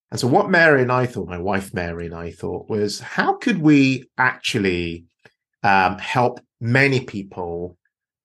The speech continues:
as, as much as possible beyond what we already do via our blog and our YouTube chan-, channel? How can we actually do it,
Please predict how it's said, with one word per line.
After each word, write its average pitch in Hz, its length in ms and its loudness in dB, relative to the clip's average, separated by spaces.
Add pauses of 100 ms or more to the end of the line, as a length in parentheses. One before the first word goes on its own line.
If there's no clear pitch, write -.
(180)
as, 127 320 2
as 113 160 2
much 135 260 2
as - 80 2
possible 107 360 -2
beyond 113 360 2
what 139 120 2
we 139 120 6
already 135 240 2
do 110 220 -4
via 101 220 0
our 131 200 4
blog 101 300 -4
and 90 80 -8
our 90 80 -6
YouTube 104 260 -4
chan-, 95 300 -8
channel? 87 260 -4
How 123 200 0
can 156 120 -2
we 147 140 4
actually 143 320 2
do 104 180 0
it, 92 220 -6